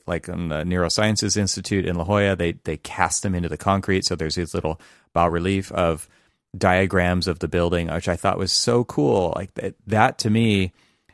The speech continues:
again, is, like, one of these little details that most people don't notice, but makes it architectural. It's kinda like ninety-nine percent Invisible, always read the plaque.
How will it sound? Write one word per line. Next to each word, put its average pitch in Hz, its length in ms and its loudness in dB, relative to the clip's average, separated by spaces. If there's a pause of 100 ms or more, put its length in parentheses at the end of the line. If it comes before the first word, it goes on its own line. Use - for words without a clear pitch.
again, 101 340 2
is, 87 100 2
like, 92 200 0
one 101 140 2
of 104 80 2
these 95 200 2
little 110 300 2
details 92 600 0
that 78 160 -2 (160)
most 98 360 2
people 104 180 0
don't 92 280 2
notice, 87 520 0
but 92 260 -4
makes 92 300 0
it 80 80 -4
architectural. - 720 -6 (600)
It's 110 160 0
kinda 110 260 4
like 98 240 4
ninety-nine 90 380 0
percent 90 260 -6
Invisible, 85 360 -2
always 92 300 2
read 85 140 -2
the 80 80 -4
plaque. 82 380 -4